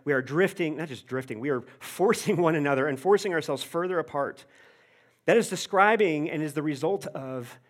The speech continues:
anti-visions, de-, de-, defining what we are for primarily or exclusively by what we are against. And it precludes cooperation even if our shared interests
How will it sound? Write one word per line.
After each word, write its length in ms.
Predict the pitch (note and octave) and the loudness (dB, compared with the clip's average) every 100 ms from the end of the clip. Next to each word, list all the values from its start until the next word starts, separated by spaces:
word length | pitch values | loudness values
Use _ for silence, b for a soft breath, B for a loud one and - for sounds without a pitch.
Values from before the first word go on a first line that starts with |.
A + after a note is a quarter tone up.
| b b b | b b b
anti-visions, 880 | F#3 G3+ E3 C#3 A#2+ G#2+ - - - _ _ _ _ _ _ B2 | -4 -2 0 -2 -4 -10 -18 -20 -20 _ _ _ _ _ _ -6
de-, 120 | E3 | -6
de-, 440 | C3 - D#3 C#3+ - A3 D#3+ | -6 -4 -2 -2 -8 -20 -8
defining 920 | D#3+ - - E3+ G3+ A3+ A3+ A#3+ A#3 B - | -6 -6 -6 -2 0 0 -2 -4 -8 B -4
what 180 | C#3+ D#3 | -4 -2
we 200 | G#3 F#3 | -2 -2
are 100 | D#3 | -2
for 520 | - F#3+ B3 A3 - _ _ _ | -8 -4 -2 -2 -6 _ _ _
primarily 580 | - E3+ E3+ G3+ G#3 G#3+ | -2 0 0 2 2 2
or 160 | D#3+ | 0
exclusively 560 | D#3 - F#3+ G3 D#3+ D3 | -2 -6 -10 -8 -6 -2
by 140 | C#3 | 0
what 220 | C3+ C#3+ C#3 | 0 -2 -4
we 240 | C3+ C#3+ | -6 -4
are 340 | C3+ C3 B2+ C3 B - | -4 -4 -4 -6 B -14
against. 680 | B2+ A#2+ C#3+ G2 - - - b b - | -10 -4 -4 -4 -12 -16 -20 b b -10
And 100 | C#3+ | -8
it 120 | - | -6
precludes 480 | E3 D#3 - F#3+ - | -8 -8 -8 -10 -8
cooperation 600 | F3 D#3+ D#3+ D3+ C#3+ C#3+ | -2 -2 -2 -8 -8 -10
even 240 | C#3 C#3+ | -8 -8
if 220 | C3 - - D3 | -10 -14 -14 -8
our 180 | C3+ | -6
shared 360 | A#2+ - B2 A#2+ | -6 -8 -8 -10
interests 640 | C3+ - - A#2 - - | -12 -12 -10 -12 -14 -20